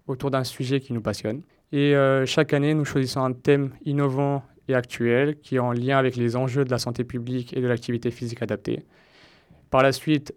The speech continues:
on cherche des intervenants spécialisés afin qu'ils puissent animer des conférences, des tables rondes ou encore des ateliers tout au long de la journée. Et pour cette nouvelle édition deux mille vingt-cinq, la journée aura lieu le jeudi treize novembre deux mille vingt-cinq à l'amphithéâtre Marthe Condat de l'Université de Toulouse,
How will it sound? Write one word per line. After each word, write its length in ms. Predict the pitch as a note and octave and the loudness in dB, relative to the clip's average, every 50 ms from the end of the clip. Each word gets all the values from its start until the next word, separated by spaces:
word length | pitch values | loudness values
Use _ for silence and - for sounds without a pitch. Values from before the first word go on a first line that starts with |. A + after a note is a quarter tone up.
| _ C3 | _ -10
on 100 | B2 A#2 | -8 -8
cherche 260 | - - D3 C3 A#2 | -4 -2 -2 -2 0
des 140 | B2+ A2+ A#2 | 0 -2 -2
intervenants 480 | A#2+ A2 B2+ A#2+ A2+ A2+ A#2+ B2 A#2+ | -2 0 0 0 2 0 0 -2 -2
spécialisés 640 | A#2+ - - - - A2 A2 A2+ G#2+ A#2+ B2 D3 - - F3+ | -4 -4 -6 -4 -2 -2 -2 -2 -2 -2 -2 -2 -4 -6 -6
afin 200 | - B2+ - B2+ | -8 -6 -6 -6
qu'ils 160 | A#2+ B2 C3+ B2 | -6 -6 -6 -4
puissent 220 | - C3 A#2+ - | -2 -4 -4 -2
animer 320 | - C3+ C#3 C#3 C#3 C#3 | -4 -2 -2 2 0 2
des 100 | B2+ C3 | 2 0
conférences, 580 | B2+ - C#3 B2 - C3 B2 A#2+ B2 C3 C#3+ C3+ | 0 0 -6 -2 0 2 2 2 2 0 0 -2
des 120 | C3+ B2 | -4 -2
tables 220 | A#2+ C3 B2 A#2 B2 | 0 0 0 0 0
rondes 340 | A#2+ A2+ B2 B2+ C3 C3 B2 | 0 0 -2 -2 -4 -4 -4
ou 80 | A#2 | -4
encore 240 | A#2 A#2+ - C3 B2+ | -6 -2 -2 -2 0
des 160 | B2 A#2+ A#2 | 0 -2 -2
ateliers 420 | B2 A#2+ - B2+ A#2+ B2+ C3 C3 B2+ | -4 -2 -2 -2 0 2 0 0 0
tout 220 | C3 - C3+ - | -2 -6 -8 -6
au 20 | |
long 80 | C#3 C3+ | -6 -6
de 100 | C3 B2 | -4 -2
la 120 | A#2+ A2+ | -4 -4
journée. 300 | G#2+ A2+ A2 G#2+ A2 C3 F3 - _ _ _ _ _ _ _ _ | -2 -4 -4 -4 -4 -6 -8 -14 _ _ _ _ _ _ _ _
Et 80 | C#3+ D3 | -2 -2
pour 160 | C#3+ E3 D3 | 2 0 0
cette 140 | D3 D#3+ C#3+ | 2 2 0
nouvelle 180 | C#3+ C#3 C3+ C3+ | 2 2 2 2
édition 320 | C3 B2+ C3+ - C#3 C3 | 2 0 -2 -4 -4 -2
deux 80 | B2+ B2 | -2 -2
mille 100 | B2+ B2 | -2 0
vingt-cinq, 480 | A#2 A#2 A#2 A2+ - - C#3+ D#3+ D3 | -2 -2 -2 -2 -2 0 0 0 2
la 80 | D3 C3+ | 0 0
journée 340 | B2 A#2+ C3 C3 C3 C3+ C3 | 0 -2 -4 -2 -2 -2 0
aura 200 | C3 A#2+ A#2+ B2 | 0 2 2 2
lieu 200 | B2+ B2+ C3 B2+ | 2 2 0 0
le 140 | A#2+ A#2 A#2 - _ _ - | 0 -2 -6 -8 _ _ -10
jeudi 420 | D3+ B2 - E3 D#3 C#3 C#3 D3 | -8 -4 -2 -2 -2 0 -2 -6
treize 320 | - - - - D#3 D3 C#3 | -6 -4 2 4 4 4 4
novembre 280 | D3 C#3 C3+ C3+ C3+ | 2 2 2 0 0
deux 80 | B2+ B2+ | 0 -2
mille 100 | A#2+ A#2+ | -2 0
vingt-cinq 600 | A#2+ A#2+ A#2 A#2 - B2 B2+ C#3+ D#3 - - - - _ | -2 -2 -4 -4 -6 -6 -6 -6 -6 -8 -14 -20 -8 _
à 100 | - A#2 | -2 0
l'amphithéâtre 640 | B2 B2 B2 - D3+ - - C#3 C3 B2+ - - C3 | 0 0 -2 -4 -4 0 2 2 2 2 0 -4 0
Marthe 320 | C3 C3+ - - - C#3 | 0 0 0 0 -6 -8
Condat 400 | B2+ - C#3+ C3+ C3+ C3 C3 C3+ | -6 -4 -4 -4 0 0 0 0
de 80 | B2 A2+ | 0 -2
l'Université 420 | A2+ A#2 A#2 A#2+ A#2 - - B2+ | -2 -2 -4 -4 -6 -4 -4 -2
de 100 | A2+ A2+ | -2 -2
Toulouse, 440 | G#2+ - - A2 A2 C3 D#3 D#3+ | -4 -4 -4 0 0 0 0 -2